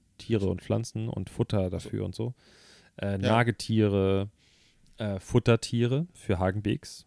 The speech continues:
Speaker 1: Deswegen sind wir mal günstig
Speaker 2: Ja.
Speaker 1: bei Hagenbeck reingekommen.
Speaker 2: Nicht schlecht.
Speaker 1: Ähm, all solche Sachen. Und, äh, das war erst in der Frohme Straße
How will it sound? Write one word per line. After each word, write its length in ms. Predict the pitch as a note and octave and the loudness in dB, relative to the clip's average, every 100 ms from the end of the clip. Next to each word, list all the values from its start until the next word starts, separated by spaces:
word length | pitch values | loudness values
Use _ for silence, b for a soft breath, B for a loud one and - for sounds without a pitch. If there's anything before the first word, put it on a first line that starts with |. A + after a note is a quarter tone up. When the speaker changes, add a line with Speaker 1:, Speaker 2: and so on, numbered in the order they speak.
| - | -10
Speaker 1:
Deswegen 260 | G#2 G#2 | -6 -4
sind 120 | G2 | -2
wir 60 | G2+ | 0
mal 100 | F#2+ | -2
günstig 280 | A2 A2+ C3+ | -2 -2 0
Speaker 2:
Ja. 60 | |
Speaker 1:
bei 80 | G2 | 0
Hagenbeck 320 | G#2 G#2 F2+ | 0 -2 -4
reingekommen. 480 | F2 F2 E2+ - A#2+ - _ _ _ _ _ _ - - _ _ _ | -4 -6 -6 -8 -8 -12 _ _ _ _ _ _ -2 -2 _ _ _
Speaker 2:
Nicht 280 | G#2+ F#2+ - | -12 -10 -6
schlecht. 300 | G2 G2+ G2 | 0 2 2
Speaker 1:
Ähm, 500 | F#2+ F#2 F#2 F#2 F#2 - b b b b b b b | 2 0 0 -4 -8 -12 b b b b b b b
all 180 | G#2 G2+ | -4 -2
solche 260 | F#2+ - | -2 -4
Sachen. 320 | F#2 G2 F#2+ | -6 -6 -6
Und, 440 | F#2+ G#2+ G#2+ G#2 - - | -8 -4 -2 -4 -10 -6
äh, 340 | G2 G2 G2 - | -4 -2 -2 -6
das 280 | - - - | -10 -10 -2
war 280 | G2+ G2 - | 0 0 0
erst 200 | - - | -2 0
in 60 | G#2+ | -2
der 80 | |
Frohme 400 | - - A2+ B2 C#3+ | -4 -2 -2 0 -4
Straße 640 | - A2+ B2 - D3 F3 | -4 -2 -2 -4 -6 -6